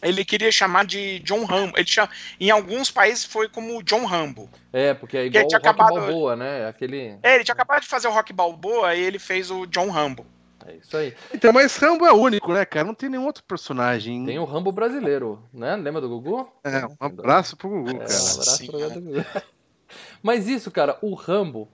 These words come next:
Speaker 2: ele, ele é, a gente é claro que tá aqui pegando o hype do filme novo do Rambo que vai
Speaker 1: Que
Speaker 2: estrear
Speaker 1: é,
Speaker 2: daqui a pouco, entendeu? Em
Speaker 1: sim.
Speaker 2: breve.
Speaker 3: Coincidência,
Speaker 2: Cara,
Speaker 3: coincidência.
Speaker 1: Ah, sério?
Speaker 2: Cara,
Speaker 1: Ah,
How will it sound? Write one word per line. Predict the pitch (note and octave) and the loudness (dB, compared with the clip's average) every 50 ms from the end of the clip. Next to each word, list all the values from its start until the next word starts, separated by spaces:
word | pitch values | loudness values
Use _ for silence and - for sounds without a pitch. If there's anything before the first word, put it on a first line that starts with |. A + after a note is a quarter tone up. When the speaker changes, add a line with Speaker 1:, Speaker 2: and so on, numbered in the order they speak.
| _ _ _ _ _ _ - | _ _ _ _ _ _ -6
Speaker 2:
ele, | D3+ D#3 E3+ F3 F3 E3+ E3+ | -4 -4 -2 0 0 0 0
ele | E3 E3+ F3 F3 | -2 -2 0 2
é, | E3+ D#3+ D3+ D3 C#3+ C3 - | 2 4 4 2 2 0 -2
a | D3 D3 | -4 -6
gente | C3+ E3+ G3 F#3+ - | -4 -6 -8 -6 -6
é | G#3 | -8
claro | - - - D#3 D3+ D3+ D#3 D#3 | -6 -2 0 2 2 2 0 -2
que | D3+ - | -6 -10
tá | D3+ - C#3+ | -8 -6 -6
aqui | C3+ - - D#3+ | -6 -8 -10 -16
pegando | D3+ _ - D3+ C3+ C3+ D3+ E3+ F3 | -12 _ -8 -8 -6 -4 -6 -6 -6
o | F3+ - | -10 -10
hype | - - A#2 C3+ D3 D3 - F#3 | -8 -6 -4 -4 -4 -6 -8 -10
do | E3+ G3+ C#4 | -8 -8 -8
filme | C4 - - G3 G3+ A3 A3+ A3+ A#3 B3+ B3 - _ _ _ _ - | -8 -6 -4 -2 -2 0 0 -2 -4 -8 -10 -14 _ _ _ _ -4
novo | A#3+ A3+ A3+ G#3+ G3+ G3 F#3 G#3+ A3+ | 4 6 8 8 8 6 4 0 -6
do | A3+ A#3+ | -6 -6
Rambo | F3+ F3 F3 F3+ G3 | -4 -4 -2 0 2
que | F#3+ D4 | 4 6
vai | D4+ B3 G#3+ G3 F#3 | 6 6 6 6 4
Speaker 1:
Que | F3+ | 4
Speaker 2:
estrear | F3 F3 E3+ E3 - C3+ C3 C#3 D#3+ | 2 2 2 2 2 2 2 2 0
Speaker 1:
é, | - | 0
Speaker 2:
daqui | C3+ B2+ A3+ | -2 -4 -4
a | B3+ | -6
pouco, | - - F#3+ F3+ F3 D#3+ D3 - | -4 -2 -2 0 2 0 0 0
entendeu? | C3 A#2+ - C3 A#2+ C3+ D3+ | -2 -2 -2 -2 0 2 2
Em | E3 | 2
Speaker 1:
sim. | F3+ F3+ - - - D#3+ D#3 D#3 D#3 D#3 | 2 2 0 0 0 0 0 0 0 2
Speaker 2:
breve. | D#3+ D#3 D3 C#3+ D3+ F3 F3+ | 2 4 4 4 4 2 2
Speaker 3:
Coincidência, | - - - F#3 E3+ B2+ B2+ B2+ C3 C3 C3 B2+ B2 A#2+ A#2+ A#2+ A#2 A2+ - - - A#2 | 0 -2 -4 -4 0 4 4 6 6 6 4 2 0 0 -2 -4 -4 -6 -8 -8 -6 -4
Speaker 2:
Cara, | A2 G#2+ G2+ G2 G2 G2 - | -4 -2 -2 -4 -6 -6 -6
Speaker 3:
coincidência. | A2 A#2+ C3 B2+ G2+ G#2+ F#2 - F#2+ D3 | -4 -2 -2 -2 -2 -4 -8 -4 0 2
Speaker 1:
Ah, | D3 D3 C#3+ C#3 C3+ C3 B2+ A#2+ A#2+ A#2+ A#2 A#2+ | 4 6 6 6 6 4 2 -2 -2 -4 -2 0
sério? | - - - D#3+ D3+ E3 G#3+ C#4 D4 C#4 G#3+ E3+ D3 | 2 2 4 4 6 6 6 6 4 2 0 -4 -4
Speaker 2:
Cara, | B2 A2 A2+ A#2 A2+ G#2 | -6 -10 -12 -8 0 4
Speaker 1:
Ah, | - D#3+ D3 C3+ B2 A2+ G#2+ G#2 | 4 6 6 6 2 0 -2 -6